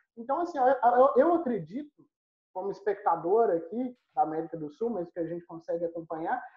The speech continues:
é que ele represente aqueles valores, né, que o norte-, que o cidadão norte-americano,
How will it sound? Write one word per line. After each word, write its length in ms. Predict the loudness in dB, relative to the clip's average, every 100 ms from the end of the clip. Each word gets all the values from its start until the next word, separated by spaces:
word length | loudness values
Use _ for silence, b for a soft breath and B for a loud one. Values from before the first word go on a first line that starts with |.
| B
é 60 | -8
que 80 | -4
ele 80 |
represente 800 | -2 -2 -2 -2 0 -2 -2 -6
aqueles 300 | -10 -8 -6 -4
valores, 640 | -4 0 2 2 0 -6 _ _ _ -8
né, 160 | -6 -4
que 120 | 2
o 180 | 2 4
norte-, 380 | 4 2 -2 -12 -10
que 80 |
o 240 | -6 -4 -4
cidadão 600 | -4 -2 -2 0 -2 0
norte-americano, 1040 | -4 -4 -6 -6 -8 -8 -4 -4 -4